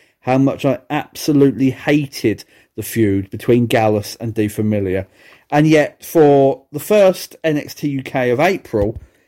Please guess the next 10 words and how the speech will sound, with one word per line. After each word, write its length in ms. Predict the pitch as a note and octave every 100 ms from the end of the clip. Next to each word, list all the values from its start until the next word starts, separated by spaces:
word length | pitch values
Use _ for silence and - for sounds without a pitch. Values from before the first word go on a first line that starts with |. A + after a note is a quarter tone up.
| _ _ _ _
we 380 | D3+ D#3 C4+ A3
are 40 |
getting 400 | C3 B2 - C3
Charlie 480 | A#2+ - G3 G3 F#3+
Dempsey 480 | D#3+ E3 D#3 - D3+
versus 440 | C#3+ C#3+ C#3+ C#3
Wolfgang. 760 | C3+ C3+ A#2 - A#2 G#2 G2 G2 _ _ _ _ -
Again. 600 | E3 G3 G#3 D#3 G#2+ G2 _ _ -
A 80 |
fucking 720 | D3+ - G3+ - - F#3+ F3